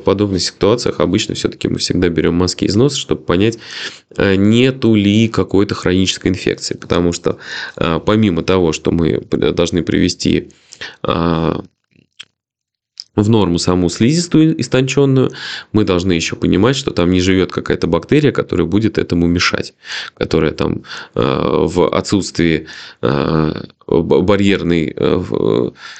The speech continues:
э, функции слизистой, которую смыли <laughs> оттуда, она в отсутствии этого барьера прекрасно себя чувствовала и разрослась там, эта бактерия. Вот, мы должны понять, что её нет. Для этого бе-, берутся посевы. Вот на самом деле мы так очень,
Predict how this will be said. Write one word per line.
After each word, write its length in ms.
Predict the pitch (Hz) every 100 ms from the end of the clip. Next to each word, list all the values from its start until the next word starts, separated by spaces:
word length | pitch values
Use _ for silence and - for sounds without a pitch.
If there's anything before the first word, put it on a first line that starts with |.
| - -
э, 140 | -
функции 420 | - 110 95 - 80
слизистой, 500 | - 95 90 - 80
которую 340 | 82 80 82
смыли 500 | - 113 127 175 190 - -
<laughs> 160 | -
оттуда, 360 | 113 - 113 - - -
она 200 | - 87
в 60 | 87
отсутствии 400 | 95 - 104 85
этого 200 | 80 85
барьера 520 | 85 92 120 165 135 - - - -
прекрасно 440 | 98 101 95 -
себя 200 | - -
чувствовала 460 | - - - 87 85
и 60 |
разрослась 560 | 98 90 85 - 64 -
там, 180 | - -
эта 140 | 50
бактерия. 420 | 50 - - - - - - - -
Вот, 300 | - 98 82
мы 80 | -
должны 240 | 135 98 101
понять, 180 | 92
что 140 | - 82
её 120 | 85
нет. 200 | 80 - -
Для 200 | - 87
этого 180 | 95 -
бе-, 320 | - - -
берутся 400 | 82 85 90 -
посевы. 420 | - 78 - - - _ _ - - - - - - -
Вот 300 | 101 113 139
на 100 | 110
самом 320 | - 127 110
деле 300 | 101 131 107
мы 160 | 98
так 300 | 107 101 -
очень, 400 | 95 107 - 90